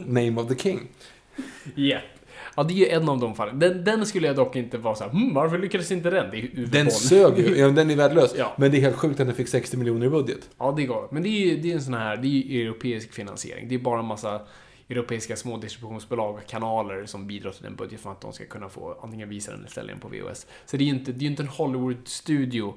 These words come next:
Speaker 2: Det är inte Warner Bros som gått så här: "Här är sextio miljoner." Utan det är liksom, det är
Speaker 1: Sex
Speaker 2: verkligen
Speaker 1: mil-,
Speaker 2: såna
Speaker 1: sex miljoner dollar ska vi lägga till här nu för
Speaker 2: Mm.
Speaker 1: er som inte är med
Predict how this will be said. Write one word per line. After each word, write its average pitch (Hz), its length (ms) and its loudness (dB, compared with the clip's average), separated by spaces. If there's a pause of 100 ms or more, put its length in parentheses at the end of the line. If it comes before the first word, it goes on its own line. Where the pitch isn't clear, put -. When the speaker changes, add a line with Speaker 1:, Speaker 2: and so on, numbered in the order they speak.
(440)
Speaker 2:
Det 127 80 -8
är - 20 -4
inte 120 140 -4
Warner 117 280 -2
Bros 95 200 -4
som 104 120 -16
gått 101 140 -12
så - 60 -10
här: 98 80 -8
"Här 120 160 -2
är 107 40 -6
sextio - 460 -6
miljoner." 98 460 -10 (460)
Utan 104 220 -14
det 101 100 -8
är 98 40 -8
liksom, 107 220 -16
det 107 100 -14
är 104 40 -12
Speaker 1:
Sex 104 120 -10
Speaker 2:
verkligen 120 220 -8
Speaker 1:
mil-, 110 60 -4
Speaker 2:
såna 113 100 -12
Speaker 1:
sex - 220 -6
miljoner 113 240 -4
dollar 120 300 6
ska 113 160 -6
vi 113 40 -2
lägga 110 140 -4
till 104 200 -4
här 101 60 -4
nu 101 80 -12 (100)
för 123 100 -8
Speaker 2:
Mm. 107 120 -6
Speaker 1:
er 107 40 -6
som 104 160 -12
inte - 260 -12
är 110 40 -12
med - 140 -14